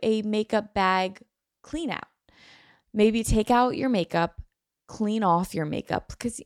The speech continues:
makeup can get dirty, like, not dusty, but, you know, like, makeup kinda gets places. So maybe just wipe it down, wipe out your makeup bag, and swap out a few products to make it feel nice and fresh.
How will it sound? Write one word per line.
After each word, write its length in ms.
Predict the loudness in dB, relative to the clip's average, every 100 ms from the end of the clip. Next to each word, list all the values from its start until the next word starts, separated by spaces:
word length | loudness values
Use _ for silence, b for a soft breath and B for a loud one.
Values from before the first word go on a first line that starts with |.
| _
makeup 400 | -4 -2 -4 -8
can 140 | -6
get 140 | -6 -4
dirty, 300 | -4 -4 -4
like, 320 | -4 -6 -12 _
not 300 | -4 -4 -2
dusty, 400 | -2 -2 -2 -4
but, 340 | 2 0 0
you 60 | -4
know, 300 | -2 -2 -2
like, 220 | -4 -6
makeup 440 | -6 -8 -6 -6 -6
kinda 240 | -8 -8
gets 400 | -8 -10 -10 -14 -12
places. 580 | -8 -8 -6 -8 -8 -12 B B B B
So 140 | -4 0
maybe 160 | 0
just 260 | 0 -4 -2
wipe 320 | 0 0 0
it 140 | -2
down, 580 | 0 0 0 0 -2 -4
wipe 300 | -2 0 0
out 180 | -2 -2
your 120 | -2
makeup 360 | -2 -2 -2 -2
bag, 320 | 0 0 0
and 160 | -4 -8
swap 360 | -4 -2 0
out 160 | 0 -2
a 40 |
few 220 | -2 -6 -8
products 720 | -10 -4 0 0 -2 -6 -4
to 60 |
make 180 | -2 -2
it 100 | -4
feel 160 | -4 -2
nice 300 | -2 -2 -4
and 120 | -10
fresh. 680 | -10 -2 0 0 -4 -10